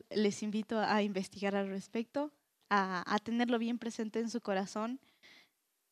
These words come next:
Eh, y cada vez que, que encuentren, ah,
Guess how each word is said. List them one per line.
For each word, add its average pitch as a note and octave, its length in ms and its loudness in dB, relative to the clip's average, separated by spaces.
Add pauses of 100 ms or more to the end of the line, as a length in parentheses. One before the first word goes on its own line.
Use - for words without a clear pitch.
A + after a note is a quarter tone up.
(120)
Eh, F#3+ 400 2 (300)
y A#3+ 100 -6
cada A#3 220 8
vez A3+ 260 2
que, F#3+ 420 0 (1300)
que G#3 140 2
encuentren, G#3 720 0
ah, F3 480 -2